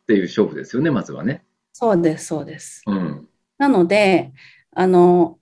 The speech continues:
Speaker 2: その画像とタイトルってすごく重要になっていて、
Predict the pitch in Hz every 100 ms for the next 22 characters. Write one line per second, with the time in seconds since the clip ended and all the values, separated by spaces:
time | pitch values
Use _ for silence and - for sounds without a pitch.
0 | _ - 277 247 180 202 247 359 381 381
1 | 381 330 - 226 277 277 269 254 254 -
2 | 175 - 208 - 151 - 170 175 165 170
3 | 170 165 165 - _ _ 185 170 - 143
4 | 135 - 170 151 -